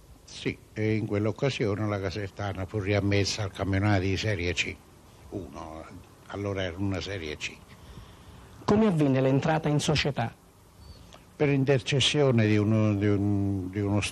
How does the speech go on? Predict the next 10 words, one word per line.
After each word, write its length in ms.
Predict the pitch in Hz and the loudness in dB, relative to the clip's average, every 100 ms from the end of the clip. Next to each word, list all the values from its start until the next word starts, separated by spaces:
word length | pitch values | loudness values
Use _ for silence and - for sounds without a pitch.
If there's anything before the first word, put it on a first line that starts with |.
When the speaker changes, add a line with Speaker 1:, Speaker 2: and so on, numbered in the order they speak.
| - | -6
Speaker 1:
di 280 | 107 104 113 | -4 0 2
un 140 | 117 | 2
tifoso 540 | 120 123 139 127 107 113 104 101 98 98 95 95 | 2 0 0 0 0 0 0 0 0 0 -2 -4
casertano, 800 | 110 - 98 - 82 78 85 90 | -2 -2 -4 -6 -6 -6 -6 -4
avvocato, 640 | 98 110 113 110 95 90 - - - | 0 2 2 2 0 -6 -8 -18 -12
la 160 | - 110 | -2 0
felice 420 | - 123 135 - | 0 0 0 0
memoria 400 | 95 98 110 101 | 0 0 0 0
dell'avvocato 500 | 92 95 87 95 101 | 0 -2 -4 -2 -2
Iaselli. 580 | 95 87 - 80 - | -2 -2 -6 -10 -16